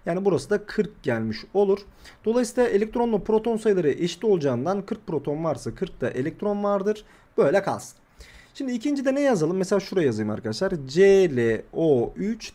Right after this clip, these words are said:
dikkat et, eksi. Şimdi o zaman eksi yük bir fazla olacak yani. Tek bir atom gibi düşün. Hani yapıyorduk ya. Yani protonu bulacağım. Elektron bir fazla. Toplam bileşikte. Öyle düşünmem lazım. O zaman biz yine protonlara bakalım. Şimdi klorun tanesinden on yedi proton geliyor.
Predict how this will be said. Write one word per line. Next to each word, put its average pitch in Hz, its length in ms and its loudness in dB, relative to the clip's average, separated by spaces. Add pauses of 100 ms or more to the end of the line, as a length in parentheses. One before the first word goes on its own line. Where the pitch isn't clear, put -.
dikkat 202 380 -2
et, 214 120 4 (220)
eksi. 123 460 -2 (680)
Şimdi 151 400 0
o 139 80 -2
zaman 214 220 0
eksi 190 260 0
yük 240 160 -6
bir 196 140 2
fazla 160 340 2
olacak 117 360 2
yani. 107 180 -8
Tek 185 320 -4
bir 214 240 -6 (140)
atom 127 320 -6
gibi 101 120 -8
düşün. 107 220 -12
Hani 107 160 -6
yapıyorduk 113 400 -4
ya. 101 120 -8 (580)
Yani 135 140 -4
protonu 226 400 0
bulacağım. 247 300 0 (120)
Elektron 214 440 2
bir 214 120 0
fazla. 104 440 -6 (140)
Toplam 123 400 -4
bileşikte. 92 480 -10 (160)
Öyle 120 200 0
düşünmem 95 400 -12
lazım. 110 320 -8 (480)
O 247 80 -2
zaman 262 220 2
biz 262 160 -2
yine 269 160 0
protonlara 196 600 -2
bakalım. 101 300 -8
Şimdi 196 260 -6
klorun 262 320 -2
tanesinden 247 540 -2
on 214 180 0
yedi 175 240 0
proton 110 420 -4
geliyor. 185 460 0